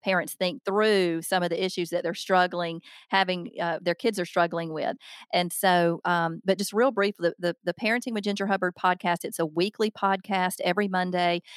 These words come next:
where the primary goal is to encourage and equip parents to reach beyond outward behavior, address the issues of the heart, and point their children to the transformational power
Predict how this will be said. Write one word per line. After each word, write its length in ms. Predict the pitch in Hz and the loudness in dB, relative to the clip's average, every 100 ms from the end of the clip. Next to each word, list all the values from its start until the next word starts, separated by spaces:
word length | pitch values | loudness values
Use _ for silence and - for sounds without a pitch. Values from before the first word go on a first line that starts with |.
| - | -6
where 140 | - 170 | 0 0
the 80 | |
primary 600 | - - 185 220 240 220 | 0 2 4 4 2 0
goal 460 | 202 175 170 165 165 | 0 2 4 4 2
is 160 | 170 - | -2 -2
to 160 | 180 | -4
encourage 540 | 156 - 170 196 214 - | -4 -2 0 0 -2 -6
and 100 | 196 | -8
equip 360 | 202 208 220 | -4 -4 -4
parents 500 | 190 170 156 147 - - _ - | -6 -4 -2 -4 -6 -18 _ -2
to 100 | 190 | -2
reach 440 | 175 180 - - _ _ | 0 -2 -2 -8 _ _
beyond 580 | 170 180 175 202 247 240 202 | -4 0 4 6 6 4 2
outward 300 | 185 180 170 | 0 0 -4
behavior, 680 | 170 165 151 151 139 143 - _ - | -6 -6 -8 -8 -8 -8 -8 _ -4
address 560 | 170 165 180 202 226 | -4 -2 2 2 2
the 180 | - 180 | -4 -4
issues 320 | 185 - 170 | -4 -4 -4
of 120 | 170 | -4
the 80 | 165 | -6
heart, 340 | - 156 147 - _ _ | -2 2 2 0 _ _
and 200 | 160 160 | -4 -4
point 320 | - 185 190 190 | -4 -2 -2 0
their 160 | 185 | -2
children 520 | - 185 165 165 160 - | 0 -2 -2 -2 -6 -6
to 100 | 170 | -4
the 120 | 160 | -4
transformational 1000 | - 175 165 - - 165 156 160 156 151 | -4 -4 -4 -4 -6 -4 -4 -4 -4 -6
power 460 | - 156 151 151 | -4 -2 -2 -4